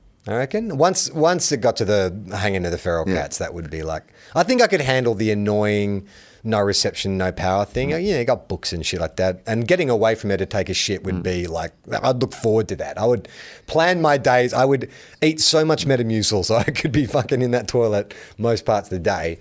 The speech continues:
Speaker 1: But yeah, the kind of, um, I mean, I'm assuming she's sort of, like, fairly right-leaning if she's got a problem with Bob Brown as well.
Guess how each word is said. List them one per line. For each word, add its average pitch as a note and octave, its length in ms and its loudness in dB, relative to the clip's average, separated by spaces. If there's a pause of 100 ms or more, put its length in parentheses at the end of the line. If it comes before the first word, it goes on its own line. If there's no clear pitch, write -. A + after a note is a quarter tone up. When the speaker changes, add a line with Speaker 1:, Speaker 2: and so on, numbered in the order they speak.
(440)
Speaker 1:
But D3 160 2
yeah, A2+ 300 2
the A2+ 100 2
kind D3 420 0
of, G2+ 180 -2
um, F#2 340 0 (180)
I C3+ 60 0
mean, D#3 140 4
I'm E3 160 2
assuming D#3 480 2
she's A#2 200 0
sort A#2 180 2
of, F2+ 100 -4
like, G2 420 0
fairly G2+ 360 0
right-leaning G#2 520 0
if G2 100 -4
she's F2 140 -6
got F#2+ 120 2
a F2+ 40 -4
problem F#2 220 -2
with E2 120 -2
Bob F2 200 0
Brown F2+ 320 -2
as E2 100 -4
well. A2 320 0